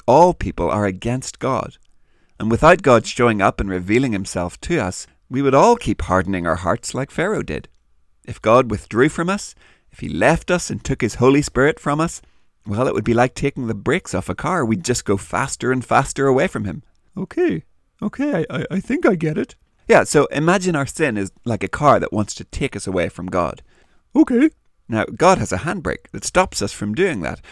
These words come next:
Speaker 1: stops us from just hardening our heart more and more against him.
Speaker 2: Okay.
Speaker 1: Well, what happens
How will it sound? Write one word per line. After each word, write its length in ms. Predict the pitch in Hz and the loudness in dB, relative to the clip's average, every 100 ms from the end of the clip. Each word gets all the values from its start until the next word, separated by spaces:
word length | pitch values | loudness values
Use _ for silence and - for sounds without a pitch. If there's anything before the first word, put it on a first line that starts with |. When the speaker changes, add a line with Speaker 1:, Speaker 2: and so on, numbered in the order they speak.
| - | -14
Speaker 1:
stops 380 | - 147 - - | 4 4 4 -2
us 60 | |
from 180 | - 95 | -8 -6
just 160 | 92 - | -6 0
hardening 420 | 107 104 101 95 | 4 4 2 -4
our 100 | 78 | -2
heart 280 | 110 95 - | 2 2 2
more 300 | 104 107 92 | 0 2 2
and 120 | 87 | 2
more 200 | 98 90 | 2 2
against 340 | 76 101 - | 0 -4 -6
him. 200 | - 104 _ _ | -12 -14 _ _
Speaker 2:
Okay. 340 | 285 240 214 269 _ _ - | -2 0 0 -2 _ _ -2
Speaker 1:
Well, 220 | 151 - | 0 0
what 180 | 165 190 | -2 -2
happens 540 | 113 - 90 - - | -4 -4 -6 -10 -14